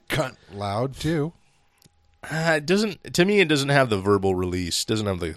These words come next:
Speaker 2: the,
Speaker 1: Yeah.
Speaker 2: the, you know. I, I, I, I rarely get into the position where I'm calling things cocksucker, but, uh, my dad found it extremely satisfying.
Speaker 1: Well, I have, I have a lot, I have a lot, uh, fiery temper than you do, I think.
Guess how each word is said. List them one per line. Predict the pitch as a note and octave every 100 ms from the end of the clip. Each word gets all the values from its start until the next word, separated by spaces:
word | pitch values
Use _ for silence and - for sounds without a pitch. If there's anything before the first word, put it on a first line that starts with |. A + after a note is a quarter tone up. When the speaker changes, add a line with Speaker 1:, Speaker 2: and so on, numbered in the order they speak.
| -
Speaker 2:
the, | - F#2
Speaker 1:
Yeah. | E2 B2+ C3 C3 A2+
Speaker 2:
the, | F2 F2 G2+
you | F#2
know. | D#2+ D2+ - _ _ B2
I, | B2+
I, | F2 C3+ -
I, | - D3
I | - C#3
rarely | D#3 D3+
get | A#2+ B2
into | A2
the | G2
position | G2 F#2 G2 -
where | F2+ E2+
I'm | E2+
calling | - F2+ E2+ E2
things | E2+ E2 -
cocksucker, | F2 E2+ - - - E2 D#2 _ - - _ _
but, | - D2 C#2+
uh, | F2 D#2+ E2 _ -
my | A2
dad | A#2 G#2 F#2+ -
found | F2+ F2
it | D#2+
extremely | - - G2 E2+ E2+
satisfying. | - E2+ E2 - F2 E2 E2 _ _ _ _ _ -
Speaker 1:
Well, | D3+
I | D3+
have, | C3+
I | D3+
have | D#3
a | C3+
lot, | B2+ A2+ -
I | B2+
have | A#2+
a |
lot, | G#2 G#2 G#2 -
uh, | G2 F2+
fiery | - - G#2 F#2+ F#2+
temper | - G2+ E2+ E2
than | D#2 D#2
you | D#2+
do, | D#2 D2+ D2
I |
think. | - D#2